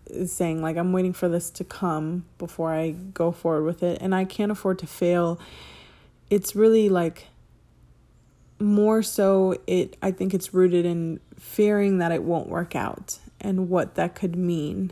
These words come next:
if it doesn't work out, you know, the time spent and the money spent, it won't, and, and it doesn't work out. That's scary. So moving past the excuses,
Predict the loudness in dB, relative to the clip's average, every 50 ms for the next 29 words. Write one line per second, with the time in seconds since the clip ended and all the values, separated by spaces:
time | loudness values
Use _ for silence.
0 | -8 _ -10 -6 -6 -4 -2 -2 -4 -2 -2 -2 -2 -2 -2 -4 -6 -8 -6 -6
1 | -8 -8 -6 -8 -8 -8 -8 -10 -12 _ -8 -4 -2 -2 -2 -2 -4 -6 -8 -10
2 | _ _ -20 -20 _ -10 -6 -6 -6 -6 -6 -4 -2 -2 0 0 -2 -4 -6 -8
3 | -6 -4 -4 -4 -4 -6 -8 -10 -12 -12 -6 -4 -4 -2 -2 -2 -2 -4 -4 -6
4 | -6 -8 -10 -10 -8 -8 -8 -10 -12 -16 -16 -8 -4 -4 -4 -2 -4 -6 -6 -6
5 | -8 -12 -10 -6 -4 -4 -2 -4 -4 -6 -6 -4 -4 -4 -4 -2 -4 -2 -2 -2
6 | -4 -4 -6 -6 -6 -6 -6 -6 -6 -6 -6 -6 -6 -6 -8 -6 -2 -2 -2 -2
7 | -2 -6 -8 -10 -12 -16 -20 -20 -20 -20 -18 -18 -18 -18 -20 -20 -14 -4 0 2
8 | 4 4 4 4 2 -2 -8 -20 -20 -20 -20 -20 -20 -14 -2 2 4 4 4 6
9 | 4 2 2 2 0 -2 -6 -4 -2 0 0 0 -2 -4 -6 -8 -8 -8 -8 -14
10 | -16 -6 -2 0 0 0 -2 -4 -4 -4 -2 -2 -2 -2 -4 -8